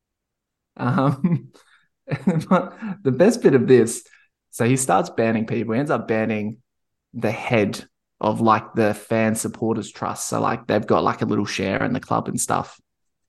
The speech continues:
And then these text messages are leaked online. Um, this is from the head of the supporters trust. He's messaging this David Hilton.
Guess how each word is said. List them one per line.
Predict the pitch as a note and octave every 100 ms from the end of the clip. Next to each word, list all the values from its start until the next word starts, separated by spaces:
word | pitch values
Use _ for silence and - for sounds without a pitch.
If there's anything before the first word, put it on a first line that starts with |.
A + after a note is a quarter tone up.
| -
And | C3 C#3+
then | D#3
these | D3+ -
text | F#3+ -
messages | C3 B2 A#2 G#2+ G#2+ G#2 - -
are | B2
leaked | A#2+ A#2+ A2
online. | A2 A2+ G#2+ A2 - _ _ _ _ -
Um, | A2+ A2 A2 A2+ A2 A#2 - - - -
this | E3+ -
is | E3
from | - C3+ A#2+ A2+
the | G#2
head | A#2+ A#2+
of | A2
the | A2+
supporters | A2+ A#2 G#2+ G#2
trust. | G#2 -
He's | G#2
messaging | G#2+ A2 G#2+ G#2+
this | G#2+ -
David | G#2 A2
Hilton. | A#2+ G#2+ G#2